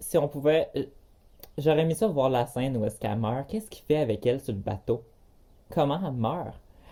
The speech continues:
Elle, elle est, elle est une seconde au soleil, au, à milieu du film, puis elle a des taches, puis elle commence à shaker, puis comme graduellement.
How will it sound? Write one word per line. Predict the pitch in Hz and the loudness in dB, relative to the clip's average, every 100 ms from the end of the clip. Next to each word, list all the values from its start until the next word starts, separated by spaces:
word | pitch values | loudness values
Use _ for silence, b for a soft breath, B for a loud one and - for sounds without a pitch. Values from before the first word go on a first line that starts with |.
| b - | b 0
Elle, | 156 - | 2 4
elle | 160 180 | 4 6
est, | - | 6
elle | 170 | 4
est | 170 202 | 6 6
une | 247 | 4
seconde | 247 185 196 214 | 4 4 4 4
au | 175 | 2
soleil, | 180 151 156 175 214 | 4 6 6 4 2
au, | 151 147 - | 0 -2 0
à | 139 139 | 2 2
milieu | 151 170 | 2 0
du | 160 | 0
film, | 143 - 170 208 - b b - | -2 0 2 0 -4 b b 0
puis | 170 | 2
elle | 143 | 4
a | 147 | 4
des | 143 135 | 2 -2
taches, | - 160 180 | -2 -2 -2
puis | 160 | -4
elle | 147 | -4
commence | 135 139 | -4 -4
à | 143 | -6
shaker, | - 127 117 147 165 | -2 -2 -2 -4 -4
puis | 151 135 | -6 -4
comme | 127 120 120 | 0 0 0
graduellement. | 123 120 123 117 120 139 | -2 0 2 2 0 -4